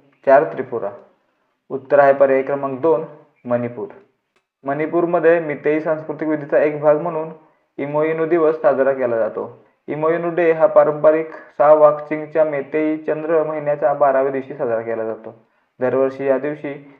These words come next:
खोऱ्यातील लोक इमोइनू इरातपा विधीचा भाग म्हणून विषम संख्येने पदार्थ देतात. ते इमोइनू इरातपा यांना मणिपूरमधील लोक आरोग्य, समृद्धी, विपुलता आणि घरगुतीपणाची देवी मानतात.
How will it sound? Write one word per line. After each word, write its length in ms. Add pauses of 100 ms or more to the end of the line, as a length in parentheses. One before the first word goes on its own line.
खोऱ्यातील 400
लोक 280
इमोइनू 440
इरातपा 380
विधीचा 400
भाग 280
म्हणून 280
विषम 300
संख्येने 380
पदार्थ 300
देतात. 280 (540)
ते 160
इमोइनू 340
इरातपा 420
यांना 220
मणिपूरमधील 680
लोक 360
आरोग्य, 480 (520)
समृद्धी, 400
विपुलता 500
आणि 200
घरगुतीपणाची 720
देवी 260
मानतात. 440